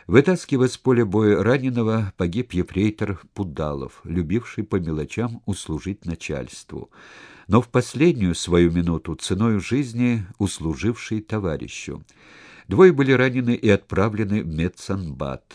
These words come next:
Был еще один раненый, Пестрак, но он не захотел уходить из части и благодаря своей богатырской силе так и остался в строю с рваной раной в плече. Сейчас он пошел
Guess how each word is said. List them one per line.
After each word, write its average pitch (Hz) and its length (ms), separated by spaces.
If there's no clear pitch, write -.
Был 131 220
еще 135 340
один 78 300
раненый, 73 520
Пестрак, - 800
но 101 140
он 147 100
не 151 80
захотел 127 540
уходить 80 420
из 85 100
части - 520
и 135 160
благодаря 101 420
своей 90 360
богатырской 85 720
силе 135 340
так 147 240
и 95 40
остался 110 520
в - 60
строю 90 600
с - 160
рваной 101 600
раной 80 480
в - 100
плече. - 480
Сейчас - 580
он 131 200
пошел 98 480